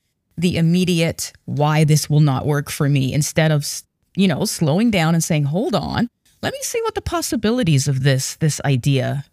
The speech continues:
could be." And that's, you know, what I like to do now is just really take time to slow down and think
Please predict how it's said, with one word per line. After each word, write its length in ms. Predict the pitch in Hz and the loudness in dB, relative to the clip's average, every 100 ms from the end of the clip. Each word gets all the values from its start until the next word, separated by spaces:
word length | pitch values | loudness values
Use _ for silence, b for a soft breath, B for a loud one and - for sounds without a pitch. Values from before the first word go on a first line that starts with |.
| - | -6
could 240 | 170 135 | -4 -2
be." 340 | 156 143 127 - | 0 2 0 0
And 200 | 151 160 | 2 2
that's, 300 | 214 233 - | 2 -2 0
you 80 | 196 | 2
know, 180 | 180 | 2
what 180 | 165 160 | 2 0
I 100 | 156 | 0
like 220 | 165 160 | 0 0
to 140 | - - | -2 -4
do 200 | 160 156 | 0 2
now 360 | 139 170 160 | 4 2 0
is 140 | 131 135 | -2 -2
just 180 | 151 147 | -2 0
really 300 | 160 170 180 | 0 0 0
take 260 | 170 180 | 0 0
time 260 | - 160 165 | 0 0 2
to 60 | 139 | 0
slow 480 | - 156 175 190 196 | -2 0 0 0 -4
down 380 | - 156 170 - | -2 0 0 0
and 160 | 135 131 | -4 -6
think 520 | - 214 202 156 | -6 -2 0 -2